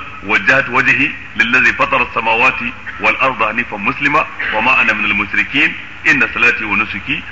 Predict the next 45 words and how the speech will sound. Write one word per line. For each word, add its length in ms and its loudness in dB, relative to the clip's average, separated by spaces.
wa 100 2
mahyaya 440 4
wa 60 2
mamati 240 4
lillahi 340 2
rabbil 240 0
alamin 460 4
la 180 6
sharika 360 2
lahu 200 -2
wa 60 -4
bidhalika 440 2
umirtu 400 0
wa 140 4
ana 180 4
awwalul 340 0
muslimin." 480 0
Wannan 280 2
ma 200 2
ɗaya 120 4
ne 80 4
daga 200 2
cikin 200 -6
du'aul 240 0
istiftahi, 440 -4
ka 140 4
iya 160 4
amfani 340 0
da 160 0
shi. 120 -6
Banda 240 4
wannan 260 2
akwai 200 -2
salo 220 0
na 180 4
"subhanaka 500 2
allahumma 480 -2
wa 80 -2
bihamdik 460 2
wa 100 0
tabaraka 480 2
ismuk 240 -4
wa 80 -2
ta'ala 400 2
jadduk 400 2